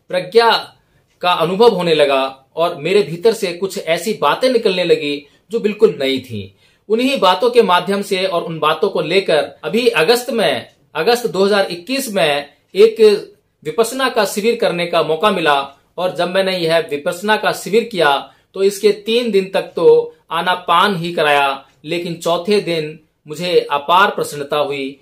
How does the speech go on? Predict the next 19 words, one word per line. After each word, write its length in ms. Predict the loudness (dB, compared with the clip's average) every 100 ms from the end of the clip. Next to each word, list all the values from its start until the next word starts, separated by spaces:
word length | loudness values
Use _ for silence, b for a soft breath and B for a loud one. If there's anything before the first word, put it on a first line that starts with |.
| -18
क्योंकि 220 | -12 -10
जो 320 | -4 0 2
ज्ञान 260 | 4 2 2
मैं 400 | 0 -2 -2 -10
यहां 260 | -12 -6 -6
से 140 | -4
लेकर 360 | -2 -2 0 0
गया 240 | 2 2
था 420 | 2 -2 -4 -6 b b
उस 280 | -14 -12 -2
ज्ञान 320 | 2 4 4
की 140 | 0 -4
कड़ियां 540 | -2 -2 0 0 -2 -6 -12
उस 260 | -10 -2
ज्ञान 280 | 2 2 2
से 80 | 0
जुड़ी 440 | -2 -2 -2 -6 b b
और 180 | -2 -2
वहां 440 | -2 0 2 2